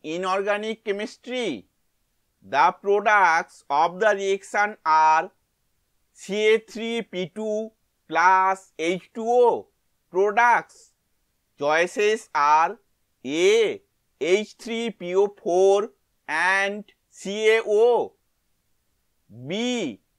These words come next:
H three P O three and C A H two, C, P four O ten and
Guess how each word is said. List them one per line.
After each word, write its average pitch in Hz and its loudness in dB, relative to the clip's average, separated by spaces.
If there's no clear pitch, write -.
H 190 -2
three 233 -8
P 190 -12
O 214 0
three 214 -10
and 196 -2
C 220 0
A 214 0
H 180 -6
two, 247 -2
C, 233 -6
P 233 -6
four 208 2
O 185 0
ten 202 0
and 196 -2